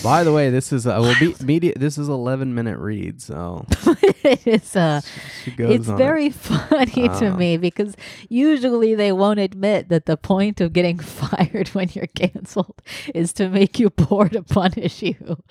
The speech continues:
Speaker 2: They'll
Speaker 1: Oh,
Speaker 2: try
Speaker 1: wait,
Speaker 2: to
Speaker 1: wait. Is this new? I think this is new. I
Speaker 2: Oh,
Speaker 1: need,
Speaker 2: oh
Speaker 1: I
Speaker 2: my
Speaker 1: need to do
Speaker 2: God.
Speaker 1: the way back.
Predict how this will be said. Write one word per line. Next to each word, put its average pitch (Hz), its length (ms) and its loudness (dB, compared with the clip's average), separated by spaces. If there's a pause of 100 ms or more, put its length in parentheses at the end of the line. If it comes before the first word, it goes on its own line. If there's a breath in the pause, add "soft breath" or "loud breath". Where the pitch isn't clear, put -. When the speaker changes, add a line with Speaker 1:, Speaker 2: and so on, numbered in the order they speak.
(420 loud breath)
Speaker 2:
They'll 180 160 2
Speaker 1:
Oh, 180 100 6
Speaker 2:
try 190 100 6
Speaker 1:
wait, 220 200 2
Speaker 2:
to - 40 -14 (320)
Speaker 1:
wait. 196 320 2 (560)
Is 160 140 2
this 277 200 0
new? 185 600 2
I 165 140 4
think 247 240 -4
this 294 180 -2
is 190 140 -2
new. 185 240 2
I 127 100 4
Speaker 2:
Oh, 214 100 2
Speaker 1:
need, 180 80 2
Speaker 2:
oh 240 160 4
Speaker 1:
I - 100 2
Speaker 2:
my 180 160 2
Speaker 1:
need 147 80 -4
to 156 60 0
do 156 160 2
Speaker 2:
God. 190 100 4
Speaker 1:
the 160 80 0
way 151 200 0
back. 110 440 -8